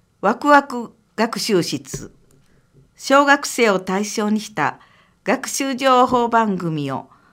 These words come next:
アイコム効果十一チャンネルで放送しています。各学年、教科のポイントをわかりやすく十分ずつまとめています。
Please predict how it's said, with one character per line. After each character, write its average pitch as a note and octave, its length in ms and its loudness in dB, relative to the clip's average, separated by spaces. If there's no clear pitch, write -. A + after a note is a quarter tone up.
ア C#4 100 2
イ C4+ 100 -2
コ G3 160 -6
ム F#3 160 0
効 F#3 260 -6
果 - 420 -6
十 B3 200 -2
一 D4+ 240 0
チ C#4+ 140 -4
ャ C4+ 80 2
ン A#3+ 80 2
ネ A3 100 0
ル A3+ 100 -6
で C4 140 0
放 F#3+ 220 -4
送 F3 220 -6
し D#3+ 80 -12
て D#3+ 120 -6
い C#3+ 120 -6
ま C3+ 160 -6
す。 - 280 -20
各 G#3 260 -10
学 F#3+ 360 -4
年、 E3 320 -6
教 D#4 200 0
科 G3+ 160 -4
の F3 140 0
ポ F3 200 -4
イ A3 100 0
ン G#3+ 100 -4
ト F#3+ 200 -2
を - 200 -8
わ E3+ 120 -6
か B3+ 160 -10
り B3 100 -6
や B3 120 -2
す - 180 -14
く - 440 -10
十 G3 160 -4
分 C4+ 300 -4
ず D#4 100 -6
つ C4+ 140 -8
ま F#3+ 140 0
と E3+ 120 -4
め D#3+ 100 -4
て A#3 160 -4
い G3+ 100 -4
ま C#3+ 140 -4
す。 - 280 -20